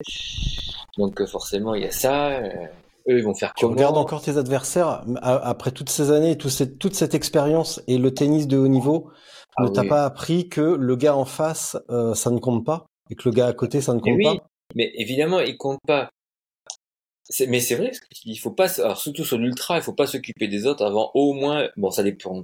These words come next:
Speaker 1: le sport de prédilection, mais moi, on va dire au moins, on va dire la natation, c'est pour rester dans le coup. Le vélo, c'est pour se placer, moi, la course à pied, c'est pour gagner. <laughs> On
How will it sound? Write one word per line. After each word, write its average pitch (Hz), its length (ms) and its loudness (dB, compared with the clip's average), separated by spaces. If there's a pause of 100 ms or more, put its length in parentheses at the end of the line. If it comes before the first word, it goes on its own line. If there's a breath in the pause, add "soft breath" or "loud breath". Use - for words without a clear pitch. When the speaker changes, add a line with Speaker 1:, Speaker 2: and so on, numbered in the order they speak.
(100)
Speaker 1:
le 101 120 -8
sport 98 240 -6
de - 40 -14
prédilection, 123 400 -4
mais 110 60 0
moi, 123 180 2
on 113 40 2
va 107 100 0
dire 120 300 0
au 117 120 0
moins, 131 280 -2 (540)
on 101 60 -4
va 117 80 4
dire 139 120 4
la 131 100 2
natation, 139 680 0 (420)
c'est 127 180 -4
pour 131 180 0
rester 131 320 0
dans 127 100 4
le 123 80 2
coup. - 160 -14 (600)
Le 123 140 2
vélo, 143 340 4
c'est 127 180 -2
pour 110 160 -2
se - 60 -16
placer, 143 480 0
moi, 127 120 2
la 117 100 2
course - 280 -4
à 117 60 4
pied, 156 160 -2
c'est - 180 -8
pour 143 120 0
gagner. 101 300 0 (160)
<laughs> - 200 -8
On 127 60 0